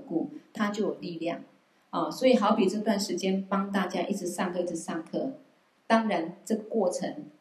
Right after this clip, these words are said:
呃，我必须很多时间心力，比较辛苦。可是这过程呢，也感谢大家一起精进。那我这样的传法过程，我得到很多，因为我的心就变成 focus 在法上面，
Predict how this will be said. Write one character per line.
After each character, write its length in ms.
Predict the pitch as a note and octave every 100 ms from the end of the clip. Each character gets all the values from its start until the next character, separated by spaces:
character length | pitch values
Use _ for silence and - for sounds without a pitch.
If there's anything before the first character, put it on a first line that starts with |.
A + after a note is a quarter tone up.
| _
呃， 140 | F3
我 200 | D#3 D#3+
必 160 | - G#3
须 200 | G3 G#3
很 200 | G#3 G3+
多 120 | E3+
时 240 | F3+ - E3
间 240 | - F3
心 360 | - - F3 F3
力， 100 | E3
比 160 | -
较 160 | - F3+
辛 260 | F3 E3
苦。 220 | E3 - - - - - -
可 120 | -
是 160 | G3+ C#4
这 140 | C4+
过 240 | C4+ C4+ G3+
程 300 | - D#3 D#3
呢， 240 | E3 E3
也 140 | - F#3+
感 260 | F#3+ E3
谢 160 | - G3
大 220 | F#3+ G3
家 220 | F3 F3
一 120 | E3+ A3
起 200 | - -
精 280 | F#3 F3
进。 280 | F#3 F3+ - - _ -
那 340 | A3+ - - -
我 240 | F3+ D#3+
这 120 | D#3
样 220 | A3 G3 -
的 140 | E3
传 320 | - D#3 D#3
法 260 | G3 C#3 -
过 140 | F3+
程， 160 | E3+ E3 -
我 260 | D#3+ D#3 -
得 160 | E3
到 200 | E3 G3
很 160 | F#3+ F#3 -
多， 280 | D#3+ D#3 D3+ - _ _ _ _ _ -
因 160 | A#3+
为 80 | C#4
我 180 | C4+ E3+
的 100 | F3
心 500 | E3+ - G3 G3+ G#3
就 120 | G#3
变 220 | G3+ A3
成 160 | F#3+ - -
focus 380 | G3 - - -
在 220 | F3+ F3+
法 180 | E3+ C#3+
上 300 | - E3 D#3
面， 240 | E3 D3+